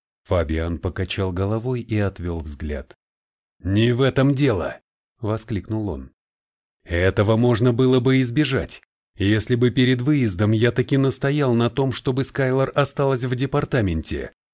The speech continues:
Я сам виноват, что теперь моя тайна известна еще одному человеку.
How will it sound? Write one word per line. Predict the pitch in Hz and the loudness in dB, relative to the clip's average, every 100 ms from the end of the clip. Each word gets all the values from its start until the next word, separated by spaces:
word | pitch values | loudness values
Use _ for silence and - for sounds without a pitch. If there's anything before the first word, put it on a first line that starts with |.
| _ _ _ _ _ - | _ _ _ _ _ -4
Я | 87 101 113 | 0 0 0
сам | - 143 117 | 0 2 2
виноват, | 104 107 123 127 113 | 2 2 2 0 -2
что | - 117 | -2 0
теперь | 127 131 127 | 0 2 2
моя | 127 127 127 | 2 2 0
тайна | 135 127 123 131 | 2 2 4 2
известна | 123 131 - 127 | 2 0 0 0
еще | 139 - - 139 104 | 0 -2 0 2 2
одному | 107 127 123 | 2 2 2
человеку. | 107 123 123 131 107 - 65 | 2 0 0 0 -2 -4 -10